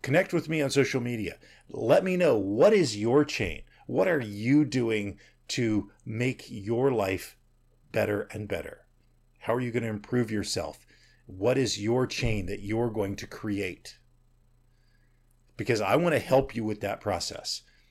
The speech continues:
I wanna be there to be your cheerleader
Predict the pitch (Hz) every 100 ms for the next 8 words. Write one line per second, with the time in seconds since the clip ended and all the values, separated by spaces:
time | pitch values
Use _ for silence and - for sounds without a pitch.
0 | _ _ - 143 165 113 113 139 127 120
1 | 135 135 156 156 143 - - 147 139 107
2 | 82